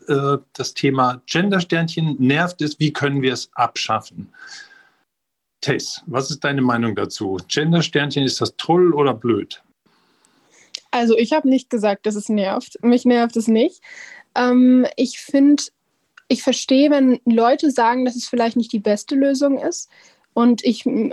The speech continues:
Speaker 2: hab mittlerweile auch angefangen, einen Doppelpunkt zu verwenden,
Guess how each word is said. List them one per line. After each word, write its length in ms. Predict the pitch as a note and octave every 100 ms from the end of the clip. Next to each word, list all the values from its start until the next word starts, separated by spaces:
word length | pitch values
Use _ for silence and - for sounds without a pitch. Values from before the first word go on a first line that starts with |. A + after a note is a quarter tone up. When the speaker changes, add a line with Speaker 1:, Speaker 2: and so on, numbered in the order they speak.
| -
Speaker 2:
hab 200 | A3+ B3
mittlerweile 480 | B3+ A#3+ A3+ A3+ A3
auch 100 | -
angefangen, 540 | A3+ A3+ - A3+ G#3+
einen 120 | G#3+
Doppelpunkt 480 | G#3+ A3 C4+ C#4 C4
zu 80 | C4+
verwenden, 640 | - A#3 A#3+ C4 D4 D4+